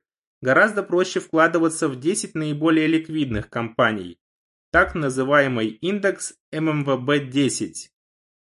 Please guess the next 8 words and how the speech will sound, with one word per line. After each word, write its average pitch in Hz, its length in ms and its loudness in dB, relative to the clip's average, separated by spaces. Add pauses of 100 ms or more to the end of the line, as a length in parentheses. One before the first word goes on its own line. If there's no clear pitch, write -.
Смотрите 190 560 -2
рисунок 156 580 -2
восемь 208 640 -2
в - 20 -20 (460)
файле 196 600 2
«Дополнительные 135 800 0
материалы». 127 800 2 (1120)
Индекс 190 560 -2